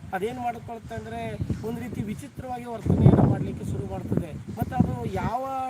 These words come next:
ಟೆರಿಟರಿ, ತನ್ನ ಆರೋಗ್ಯಕರವಾಗಿರ್ತಕ್ಕಂಥ ಟೆರಿಟರಿ ಇಲ್ಲೇ ಇರೋಂಥ ಸಮಯದಲ್ಲಿ ಅದು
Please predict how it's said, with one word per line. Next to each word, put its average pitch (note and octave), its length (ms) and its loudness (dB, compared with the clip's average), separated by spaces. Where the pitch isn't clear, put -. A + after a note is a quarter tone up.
ಟೆರಿಟರಿ, A#3+ 500 -4
ತನ್ನ G3+ 380 -4
ಆರೋಗ್ಯಕರವಾಗಿರ್ತಕ್ಕಂಥ A3+ 1040 -4
ಟೆರಿಟರಿ G#3 440 -4
ಇಲ್ಲೇ G#3+ 200 -6
ಇರೋಂಥ B3+ 240 -6
ಸಮಯದಲ್ಲಿ G#3+ 540 -10
ಅದು F3+ 240 -10